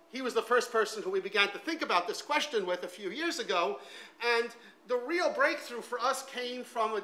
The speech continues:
different experimental system, uh, which is a little bit, uh, a little bit mangled here, but there was an experiment that we discovered, uh,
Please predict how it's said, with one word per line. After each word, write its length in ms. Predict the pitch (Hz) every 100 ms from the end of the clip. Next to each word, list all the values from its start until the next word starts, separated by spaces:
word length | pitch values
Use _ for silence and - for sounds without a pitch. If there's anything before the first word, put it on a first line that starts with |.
| 208
different 400 | 302 294 247 226
experimental 720 | - - 233 220 208 202 -
system, 440 | - 240 - - - - - -
uh, 180 | 185 190
which 240 | 190 190
is 100 | 233
a 60 | 220
little 340 | 240 285 240
bit, 260 | 220 208 -
uh, 300 | 190 175 175 175 - - - _ -
a 20 |
little 180 | 208 214
bit 200 | 196 180 180 -
mangled 440 | 175 202 220 180 175
here, 220 | 160 196
but 280 | 277 233 - - - - - -
there 120 | 226 277
was 160 | 262
an 60 | 269
experiment 600 | - - 339 330 254 240
that 180 | 240 233
we 100 | 233
discovered, 680 | 220 - 330 330 220 277 208 - - - -
uh, 260 | 220 226